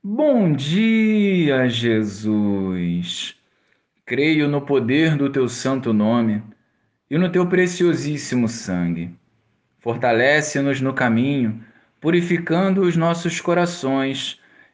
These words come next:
e nos conservando focados na salvação.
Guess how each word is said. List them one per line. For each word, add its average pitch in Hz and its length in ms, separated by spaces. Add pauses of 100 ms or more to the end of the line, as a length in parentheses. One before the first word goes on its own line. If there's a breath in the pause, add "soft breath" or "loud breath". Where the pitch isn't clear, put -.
e 170 80
nos 170 300
conservando 127 1120
focados 117 880
na 110 140
salvação. 123 1120